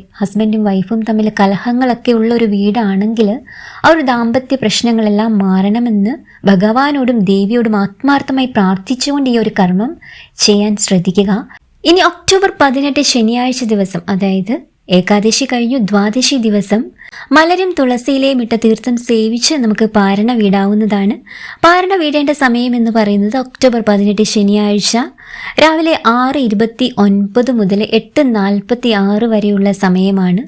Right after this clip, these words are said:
പ്രാദേശികമായ സമയത്തിൽ വ്യത്യാസമുണ്ടാവാം,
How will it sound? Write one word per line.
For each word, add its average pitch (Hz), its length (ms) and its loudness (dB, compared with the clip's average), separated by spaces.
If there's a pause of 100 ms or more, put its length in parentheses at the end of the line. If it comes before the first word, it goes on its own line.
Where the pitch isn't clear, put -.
(140)
പ്രാദേശികമായ 240 800 0
സമയത്തിൽ 208 440 0
വ്യത്യാസമുണ്ടാവാം, 196 1040 0